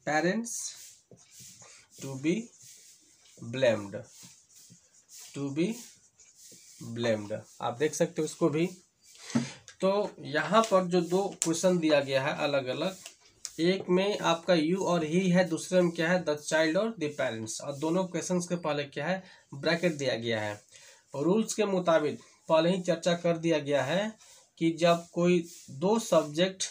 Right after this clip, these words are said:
इन शब्दों से अलग किया जाएगा, मतलब जुड़ा रहेगा, मतलब इनके साथ ही जुड़ा रहेगा, हालांकि काम होता है इनका दो subject को अलग करना, तो जब भी इनके साथ होगा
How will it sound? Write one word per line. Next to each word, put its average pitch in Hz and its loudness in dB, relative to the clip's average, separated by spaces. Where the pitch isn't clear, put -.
इन 165 0
शब्दों 160 0
से 180 -2
अलग 156 0
किया 156 0
जाएगा, 135 -2
मतलब 180 -4
जुड़ा 160 4
रहेगा, 143 0
मतलब 170 -6
इनके 180 2
साथ 175 0
ही 196 -4
जुड़ा 165 4
रहेगा, 135 -2
हालांकि 147 0
काम 165 0
होता 151 0
है 147 0
इनका 185 -6
दो 160 0
subject 151 -8
को 147 2
अलग 139 2
करना, 110 -6
तो 143 -10
जब 160 0
भी 196 -2
इनके 175 2
साथ 156 -2
होगा 160 -4